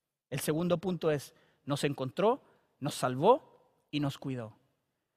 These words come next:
Quiere decir que tú, si tú y yo somos seguidores de, seguidores de Jesús y el mandato es ir y hacer discípulos, nosotros tenemos que salvar, cuidar gente. Amar, salvar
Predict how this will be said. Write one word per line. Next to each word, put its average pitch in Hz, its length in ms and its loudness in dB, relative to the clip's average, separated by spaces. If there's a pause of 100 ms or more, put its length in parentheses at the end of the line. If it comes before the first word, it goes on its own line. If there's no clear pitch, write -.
(120)
Quiere 196 180 6
decir 190 240 2
que 175 120 2
tú, 190 240 -4
si 160 180 -2
tú 214 160 -2
y 214 80 2
yo 208 120 4
somos 190 520 -2 (580)
seguidores 175 760 4
de, - 80 -10
seguidores 170 560 4
de 170 100 2
Jesús - 640 -6
y 160 140 2
el 151 80 6
mandato 170 500 4
es 170 280 0 (400)
ir 170 180 0
y 165 80 6
hacer 156 240 2
discípulos, 135 540 -6
nosotros 151 680 -6
tenemos 147 400 -2
que 127 260 -4 (760)
salvar, 131 680 2 (1120)
cuidar 131 300 0
gente. - 360 -14 (760)
Amar, 160 400 6 (720)
salvar 127 760 2